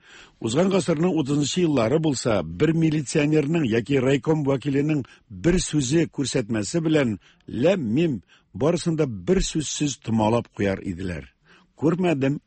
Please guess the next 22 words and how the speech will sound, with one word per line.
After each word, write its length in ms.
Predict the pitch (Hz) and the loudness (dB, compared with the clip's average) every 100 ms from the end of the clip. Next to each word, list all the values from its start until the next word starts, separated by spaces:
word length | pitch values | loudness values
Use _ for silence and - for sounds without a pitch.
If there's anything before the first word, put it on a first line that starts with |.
| _ - | _ -4
ишетмәдем, 880 | 117 - - 151 151 139 143 135 - - | -2 -2 -2 0 0 2 0 -2 -10 -6
имза 500 | 104 98 85 90 139 | -2 -2 -2 0 0
куйдык, 360 | - 123 117 - _ - | 0 -2 -2 -6 _ -6
подписка 540 | - - 113 - 131 | -4 -4 -4 -2 0
бирдек», — 320 | 107 101 104 92 | 0 0 0 -2
дияр 200 | 101 85 | -2 -2
иделәр. 460 | 95 85 80 - - - - - - | -4 -4 -6 -8 -18 -20 -20 -8 -2
Ә 80 | 143 | 0
бу 160 | 165 | 4
юлы 240 | 160 135 123 | 4 4 2
Дүсәндә 460 | 120 143 131 170 | 0 2 4 4
яшәүчеләр 500 | 123 113 95 123 135 | 2 0 -2 0 0
һәм 220 | 101 117 104 | 0 0 2
аннан 240 | 127 151 | 2 2
чыккан 400 | - - 123 110 | 0 -2 0 2
яшьләр 400 | 95 87 131 143 | 0 0 0 0
куркып 420 | - 117 - 160 | -2 -4 -2 -2
нитеп 320 | 120 107 107 - | -2 -2 -6 -4
тормый. 420 | 104 87 82 76 _ - | -4 -4 -4 -6 _ -20
Вконтакте 680 | - - 127 123 180 - 180 143 | -10 -2 0 0 -2 0 0 2
ру 240 | 170 135 | 2 2
сәхифәсендә 920 | - 127 127 107 92 104 92 131 147 | -2 -4 -2 -2 -4 -2 -2 0 0